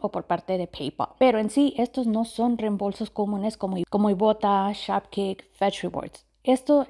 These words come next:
en realidad son cupones. Ahora me van a decir, "No es cierto, estos no son cupones, estos son reembolsos".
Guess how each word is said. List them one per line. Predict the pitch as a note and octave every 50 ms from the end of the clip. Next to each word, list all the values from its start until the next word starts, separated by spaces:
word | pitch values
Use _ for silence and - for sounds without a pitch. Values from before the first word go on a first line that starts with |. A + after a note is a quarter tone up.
| -
en | - A#3 A3 G#3+
realidad | G#3 G3+ G3+ G#3 G3+ G3+ G#3+ A3
son | - A3 A3 A3+
cupones. | A3+ - - - A#3 A#3+ A#3 - - G#3+ G#3 A3 A3+ A3 G3 - - - - - _ - - - - -
Ahora | - G3+ G#3 G#3 G#3
me | G#3 G#3 G3+
van | G3+ G3+
a | G3+ G3
decir, | F#3+ G3 F#3+ - - C#4 C4+ - - -
"No | G3 F#3+
es | F#3+ F#3 -
cierto, | - D4+ D4 - - -
estos | G#3+ G#3+ - D#4
no | E4+ F4+ D4+
son | - A3+ G3+
cupones, | - - - - G#3+ A3+ A#3 A3+
estos | A3 G#3+ - A#3 A3+
son | - B3 A#3+
reembolsos". | B3 B3 A#3+ C4+ C#4 B3+ A3+ F3 -